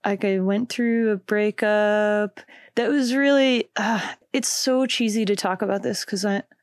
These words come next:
I'm, I'm really, like, beyond it now, but I have done made a record about it and I have to keep talking about it. But yeah, it was a relationship that really meant a lot to me and it still does. I think it just changed me in a lot of ways,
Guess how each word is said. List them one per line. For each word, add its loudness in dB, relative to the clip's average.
I'm, 2
I'm 2
really, 4
like, 2
beyond 2
it 4
now, 4
but 2
I 2
have 0
done 4
made 4
a 4
record 2
about 2
it 2
and 2
I 2
have 2
to -2
keep -2
talking 2
about 2
it. -2
But 2
yeah, 4
it -2
was 2
a 4
relationship 2
that -2
really 2
meant 2
a 2
lot 4
to -2
me 0
and 2
it 0
still 0
does. 0
I -2
think -2
it -2
just -6
changed -2
me 0
in 0
a 0
lot 0
of 0
ways, -2